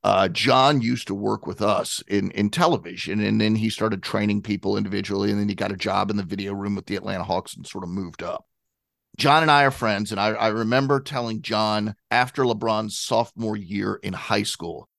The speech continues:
"There's this guy you've gotta see named LeBron James." Uh, and so I feel like I've been following this story since he was a kid,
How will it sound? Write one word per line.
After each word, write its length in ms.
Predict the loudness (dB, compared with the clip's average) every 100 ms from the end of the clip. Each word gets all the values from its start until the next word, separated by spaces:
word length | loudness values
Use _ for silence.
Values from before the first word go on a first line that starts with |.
| _ _
"There's 280 | 0 0 0
this 180 | -6 -4
guy 260 | -4 -2
you've 240 | -2 -6 -8
gotta 240 | -8 -6
see 300 | -8 -8 -10
named 180 | -14 -16
LeBron 360 | -16 -12 -12 -10
James." 440 | -12 -12 -14 -16 _ _ _ _ 4
Uh, 500 | 6 6 4 2 0
and 100 | -2
so 360 | 2 2 2 -2 -14 _ -4
I 160 | 2 2
feel 220 | 2 2
like 200 | 4 4
I've 140 | 0 0
been 160 | -6
following 440 | 0 0 2 0 -4
this 140 | -6
story 380 | -8 -6 -6 -6
since 240 | -6 -8
he 100 | -8
was 160 | -8 -12
a 60 |
kid, 540 | -16 -4 2 2 2